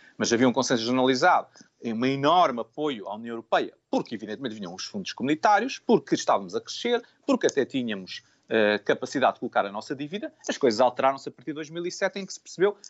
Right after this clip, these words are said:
que a União Europeia também tem contrapartidas e, evidentemente, os portugueses não estão dispostos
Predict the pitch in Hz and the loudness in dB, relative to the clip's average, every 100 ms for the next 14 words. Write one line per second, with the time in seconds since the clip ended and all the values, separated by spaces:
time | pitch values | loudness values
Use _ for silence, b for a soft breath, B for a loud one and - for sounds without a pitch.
0 | _ 202 147 117 117 139 139 139 156 151 | _ 2 2 0 -2 0 0 0 -4 -2
1 | 160 175 151 160 _ B B - - 170 | -4 -2 -4 -6 _ B B -16 -8 -4
2 | 175 202 196 180 165 - - 127 123 - | -2 0 0 0 0 -2 -2 -2 -2 -4
3 | - 104 107 104 113 - 117 117 - - | -2 -2 0 2 2 2 0 0 -8 -12
4 | 120 127 120 147 151 - 147 135 - - | 0 2 4 2 2 0 -2 -2 -8 0
5 | 113 - - | 0 0 -14